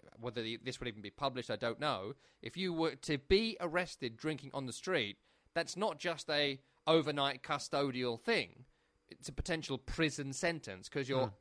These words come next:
Speaker 1: actually not allowed to drink,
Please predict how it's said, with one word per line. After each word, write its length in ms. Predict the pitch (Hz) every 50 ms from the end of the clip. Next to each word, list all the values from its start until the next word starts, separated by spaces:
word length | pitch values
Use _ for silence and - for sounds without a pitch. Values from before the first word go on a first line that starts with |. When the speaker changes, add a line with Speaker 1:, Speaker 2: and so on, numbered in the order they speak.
| _ -
Speaker 1:
actually 540 | 180 - - _ - - - 165 151 156 147
not 280 | 147 147 151 160 - - 143
allowed 560 | 135 135 135 156 190 208 185 147 120 104 -
to 200 | - 123 117 104
drink, 500 | - - 113 98 87 85 - _ -